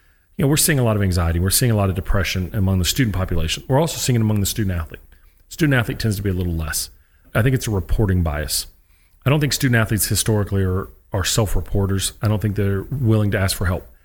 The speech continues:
That has changed in the last five years, though. And I give a lot of credit to the Players Tribune, uh, the website that does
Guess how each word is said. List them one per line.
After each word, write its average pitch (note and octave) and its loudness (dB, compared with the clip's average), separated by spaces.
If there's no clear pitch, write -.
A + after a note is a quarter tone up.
That C3 4
has C3+ 0
changed A#2 0
in F#2+ 2
the F#2 2
last F#2+ 0
five F#2+ 0
years, E2+ 0
though. E2+ -4
And G#2 2
I G#2 4
give G#2 2
a G2+ 0
lot G2 2
of A2+ 0
credit G#2 0
to G2 -2
the F#2 -2
Players F#2+ 2
Tribune, E2 -4
uh, G2 2
the F#2+ 2
website G2 0
that F2+ -4
does G2 0